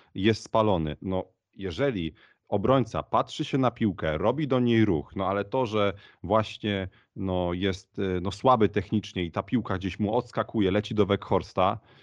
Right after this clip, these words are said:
to je-, jeżeli oni to interpretują, że to jest przypadkowy ruch, no to w takim razie, nie wiem, promują nieumiejętności grania w piłkę. Dla mnie gol powinien być, Rashford powinien mieć jedenastego gola,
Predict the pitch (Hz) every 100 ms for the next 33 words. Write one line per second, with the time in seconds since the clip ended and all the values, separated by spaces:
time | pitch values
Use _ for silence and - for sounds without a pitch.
0 | _ _ _ _ - 101 101 - 90 104
1 | 107 101 104 110 104 - 165 131 - 101
2 | 104 95 92 120 107 92 101 95 - -
3 | 120 104 - 131 104 92 113 - _ _
4 | _ _ - 113 127 131 139 139 139 -
5 | 135 139 135 127 117 135 120 101 101 123
6 | 127 131 131 127 113 - - 117 113 123
7 | 123 123 120 120 123 113 - 117 110 117
8 | 117 - 127 101 110 - - - - 107
9 | 120 110 101 90 85 113 95 98 131 160
10 | 151 160 - - _ _ 113 110 123 -
11 | 110 110 117 107 110 104 98 92 107 104
12 | 101 98 104 90 87 85 101 98 98 87
13 | 82